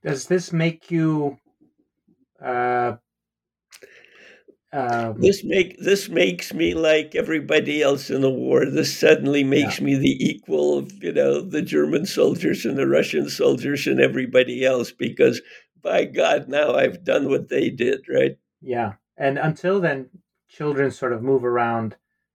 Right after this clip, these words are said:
Speaker 1: invisibly
Speaker 2: Up,
Speaker 1: or
Speaker 2: up until then, I was a slave, and now suddenly, you know, I'm a slave with a hand grenade.
Speaker 1: Yeah, which is a big difference,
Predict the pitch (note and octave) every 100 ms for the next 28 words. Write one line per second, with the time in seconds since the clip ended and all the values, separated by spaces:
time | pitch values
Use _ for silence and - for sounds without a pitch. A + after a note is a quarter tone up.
0 | _ - A#2+ C3+ F3 G3 D3 B2 A2 G#2+
1 | A#2 A2 G#2+ - F3+ F#3+ - E3+ E3+ C#3
2 | D#3+ E3+ D3+ C#3+ C#3+ C3+ C3 - D3 D3
3 | D3 C3+ C3 B2 B2+ C#3 D3 C#3 - D3+
4 | D3+ C#3+ C3+ B2+ C3+ C3 D3 C#3+ B2+ C3+
5 | - _ - - G#3+ - C#3+ D#3+ C#3+ -
6 | C#3 - C3 D#3+ E3+ C3+ C#3 C3 B2 -
7 | _ _ _ A2 G#2 - _ _ _ _
8 | _ _ _ _ - - B2 A#2 A2+ A#2+
9 | A2 B2 - - -